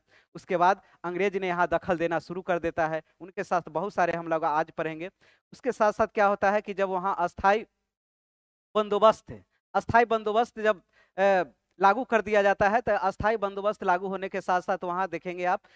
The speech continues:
तो जमींदार, साहूकार, ठीक ना, महाजन,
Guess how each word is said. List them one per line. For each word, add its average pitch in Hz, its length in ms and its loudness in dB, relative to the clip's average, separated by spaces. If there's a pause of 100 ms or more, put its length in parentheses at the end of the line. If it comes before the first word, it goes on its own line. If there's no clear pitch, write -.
(200)
तो 180 80 -4
जमींदार, 175 640 0 (500)
साहूकार, 175 680 2 (300)
ठीक 262 100 -10
ना, 139 200 -6 (380)
महाजन, 180 720 0